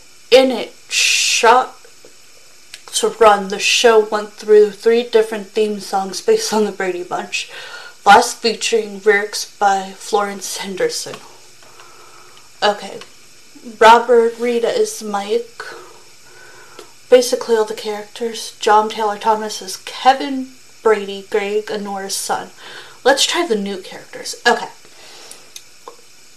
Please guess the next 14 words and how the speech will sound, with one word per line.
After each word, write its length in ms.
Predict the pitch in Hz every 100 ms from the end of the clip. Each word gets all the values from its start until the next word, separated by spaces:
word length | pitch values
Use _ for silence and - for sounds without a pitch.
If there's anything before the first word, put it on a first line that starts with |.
| -
Wally 400 | 220 220 240 247
Long, 500 | 233 220 220 277 302 -
Marcia's 500 | 208 208 240 - -
husband. 520 | 220 220 - 302 320
Philip 1700 | - - - - - - - - - - - - - 214 220 220 -
Collins 580 | 214 202 202 220 220
the 80 | 220
third, 560 | 214 202 190 190 208 -
Jan's 540 | - 196 185 190 190
husband. 500 | 196 190 - 220 247 - - - - - 226
Nora 440 | 208 226 277 294 -
Brady, 400 | 202 202 214 233 -
Greg's 480 | 190 185 185 - -
wife. 680 | 190 226 - - - -